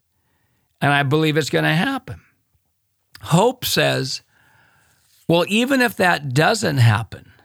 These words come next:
I'm going to thrive.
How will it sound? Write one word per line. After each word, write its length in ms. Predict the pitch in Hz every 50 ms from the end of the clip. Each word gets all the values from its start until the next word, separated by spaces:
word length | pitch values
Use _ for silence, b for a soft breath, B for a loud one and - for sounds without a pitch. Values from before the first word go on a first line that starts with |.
| _ _ _ _ _ _ _ _ _ _ _ _ _ _ _ _ _ _ _ _ _ _ _ _ _ _ _ _ _ _ _ _ _ _ _ _ _ _ _ _ _ _ _ _ _ _ _
I'm 180 | - 151 147 151
going 200 | 143 147 147 139
to 80 | 120 110
thrive. 680 | - - 127 127 117 101 87 - - _ _ - -